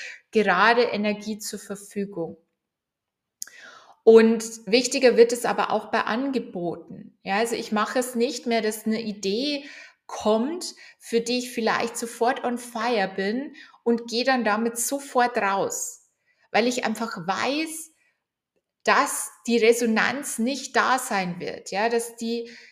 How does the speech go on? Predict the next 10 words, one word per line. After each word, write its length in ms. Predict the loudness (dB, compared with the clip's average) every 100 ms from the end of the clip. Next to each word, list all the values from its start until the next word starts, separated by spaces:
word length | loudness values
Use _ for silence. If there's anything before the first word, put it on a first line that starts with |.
| _
die 100 | -4
Strategie 720 | -4 -2 -4 -4 -12 -8 -6
in 160 | -4 -4
dem 180 | -2 -2
Moment 600 | 0 0 -2 -2 -6 -8 -16 -18 _
oder 400 | 2 4 4 -2 -4
besser 260 | -4 -2
noch 200 | -2 -2
die 240 | -4 -10 -2
Autorität 1120 | 0 0 -2 -4 -4 -6 -6 -2 -2 -2